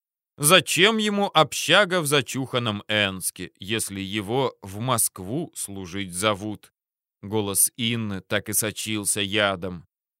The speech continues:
«Так вот из-за чего ты сегодня такая ласковая», усмехнулся я. «Бесится, что у неё такой мохнатой лапы нет»,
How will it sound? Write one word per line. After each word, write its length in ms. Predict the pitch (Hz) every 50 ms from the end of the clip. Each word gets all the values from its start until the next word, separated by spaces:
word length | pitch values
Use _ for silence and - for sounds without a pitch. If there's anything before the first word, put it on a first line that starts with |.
| _ _ _ _ _ _ _ _ _ _ _ _ _ _
«Так 240 | - 160 147 - -
вот 320 | 113 110 131 165 165 -
из-за 200 | 139 104 101 101
чего 280 | 92 - - 98 101 98
ты 140 | - 98 92
сегодня 540 | - 107 98 98 98 90 92 92 90 82 - _ _ _ _
такая 360 | - 113 - 107 92 90 90
ласковая», 800 | 90 95 101 98 92 - - - - 90 85 92 92 87 85 82 _ _ _ _ _ -
усмехнулся 640 | 120 - - 120 110 - - 107 104 95 - -
я. 380 | 110 107 104 101 95 90 85 - _ _ _ _ _ _ _ _ _ _ _ _ _ _ _ _ -
«Бесится, 680 | 127 123 127 131 131 190 220 208 - 147 120 - 135 127
что 200 | - - - 151
у 60 | 147
неё 280 | 131 123 123 131 160 165
такой 380 | 160 - 123 110 - 123 117 107
мохнатой 540 | 107 110 107 - - 117 117 - - 110
лапы 340 | 107 107 113 107 - - 104
нет», 360 | 104 107 104 - - - -